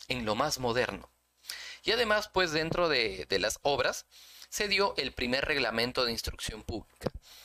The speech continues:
Esto en cuanto a la educación. En el aspecto internacional, eh, nosotros tuvimos cierta solidaridad continental. ¿A qué se refiere esto?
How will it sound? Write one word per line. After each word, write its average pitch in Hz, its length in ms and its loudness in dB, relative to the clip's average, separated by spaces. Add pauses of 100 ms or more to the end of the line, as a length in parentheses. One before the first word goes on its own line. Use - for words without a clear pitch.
(140)
Esto 175 280 -2
en 156 100 -2
cuanto 139 320 0
a 135 80 2
la 151 220 -2 (340)
educación. 101 680 -2 (1200)
En 160 100 0
el 165 120 4
aspecto 240 340 0
internacional, 160 840 2 (1000)
eh, 160 400 2
nosotros 254 460 0
tuvimos 202 580 -6
cierta 190 460 0
solidaridad 123 680 -2 (100)
continental. 110 920 -4 (420)
¿A 131 100 -2
qué 247 140 -4
se 262 100 0
refiere 180 400 0
esto? - 300 -4